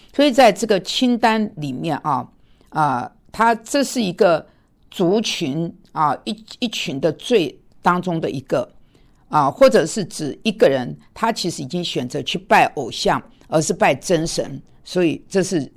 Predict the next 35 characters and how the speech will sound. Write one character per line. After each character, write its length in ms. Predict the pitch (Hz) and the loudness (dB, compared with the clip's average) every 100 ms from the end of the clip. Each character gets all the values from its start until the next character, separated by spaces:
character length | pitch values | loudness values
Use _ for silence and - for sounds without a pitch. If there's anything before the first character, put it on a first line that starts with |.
| - | -6
拜 140 | - 226 | 0 2
偶 180 | 135 | 2
像 220 | 120 202 147 | -2 -4 -4
的 100 | 135 | -6
人 160 | 135 131 | -6 -10
的 100 | 139 | -10
罪 340 | - 226 151 | 0 2 2
之 280 | - - 147 | -2 -8 -6
一， 200 | 151 156 - _ _ _ | -4 -6 -8 _ _ _
那 340 | - 226 208 - - | 0 2 2 -2 -10
可 180 | - 139 | -10 -10
不 180 | - 139 | -8 -8
是 160 | - | -6
一 40 | 139 | -6
件 200 | 151 127 | -6 -6
小 240 | - - | -8 -10
事。 360 | - - 135 - _ - _ _ - | -8 -6 -6 -10 _ -20 _ _ -2
所 100 | 220 | 0
以 60 | |
今 100 | 226 | 2
天 80 | 247 | 2
提 100 | 226 | 2
摩 120 | 214 | 2
太· 140 | 214 208 | 0 0
凯 120 | 170 | 0
勒 60 | 170 | 0
牧 120 | 185 | -2
师 200 | 180 196 | -4 -6
挑 260 | 185 165 143 | -4 -2 2
战 180 | 202 175 | 2 2
我 120 | 120 | -2
们 100 | 147 | -4
的 100 | 156 | -2
问 180 | 170 156 | -2 -4
题， 280 | - 131 | -6 -10